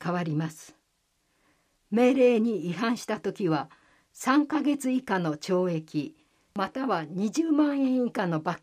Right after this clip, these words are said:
金に処されることがあります。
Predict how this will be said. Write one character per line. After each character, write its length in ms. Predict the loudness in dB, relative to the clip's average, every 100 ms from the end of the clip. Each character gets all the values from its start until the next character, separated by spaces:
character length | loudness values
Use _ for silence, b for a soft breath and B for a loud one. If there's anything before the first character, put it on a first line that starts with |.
| -2
金 280 | 2 4 2
に 200 | -4 b b _
処 120 | -2 -2
さ 180 | -2
れ 140 | -2 -2
る 100 | -2
こ 160 | -2
と 140 | -4 -2
が 240 | 0 -2
あ 40 | 0
り 140 | 2
ま 160 | 2 0
す。 260 | -8 -20